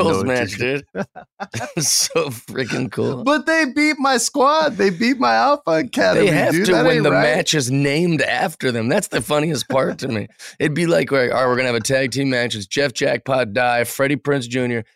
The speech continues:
Speaker 1: and they're facing the Viking Raiders. Uh, but it's a wrestling with friends match where the rules are," it's like, "Well, then of course we're gonna win." You know?
Speaker 2: I think we might lose that match, bro.
Speaker 1: <laughs> No
Speaker 2: Those
Speaker 1: way.
Speaker 2: guys are super big.
Speaker 1: They make all these
Speaker 2: <laughs>
Speaker 1: Freddie Prinze Junior rules, and then we just win the match. But,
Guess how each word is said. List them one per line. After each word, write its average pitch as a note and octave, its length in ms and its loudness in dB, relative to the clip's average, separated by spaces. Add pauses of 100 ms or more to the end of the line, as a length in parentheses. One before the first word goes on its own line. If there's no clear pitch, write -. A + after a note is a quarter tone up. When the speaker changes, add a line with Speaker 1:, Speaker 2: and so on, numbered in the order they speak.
(140)
Speaker 1:
and C3 160 0
they're D3 140 2
facing C#3 460 0
the B2 100 0
Viking C#3 400 0
Raiders. B2 420 -2 (300)
Uh, G#2+ 140 -2
but B2+ 180 0
it's A#2+ 180 -4
a G#2 420 0 (580)
wrestling C3 560 0
with A#2+ 160 2
friends F#3 480 2
match B2 420 -2
where C#3 160 2
the C3+ 140 2
rules F#3 400 4
are," - 80 2
it's D#3+ 100 0
like, E3+ 80 0
"Well, F3+ 140 2
then F3+ 140 2
of D#3+ 160 -2
course F#3+ 540 0 (280)
we're D3+ 180 2
gonna D3 160 2
win." C#3 360 -2
You B3 100 -6
know? D4 160 -4 (600)
Speaker 2:
I F#2+ 60 -6
think C3+ 280 -2
we D3 140 2
might D3 240 2
lose C3+ 300 2
that C#3 220 0
match, C3+ 360 -2
bro. G#2 280 0
Speaker 1:
<laughs> - 0 -
No B2 120 0
Speaker 2:
Those A#2 180 2
Speaker 1:
way. B2 100 0
Speaker 2:
guys C#3 320 0
are C3 60 -4
super C#3 400 0
big. D3 180 -2
Speaker 1:
They C#3+ 100 4
make D3 180 0
all C#3+ 80 4
these C3+ 180 2
Speaker 2:
<laughs> - 120 -6
Speaker 1:
Freddie C#3+ 200 2
Prinze C3+ 300 -2
Junior C#3+ 340 0
rules, B2 360 2
and A#2+ 160 0
then B2+ 240 0
we C3 100 2
just A#2 160 -2
win C#3 260 0
the B2 60 0
match. C3 340 -2
But, - 180 -2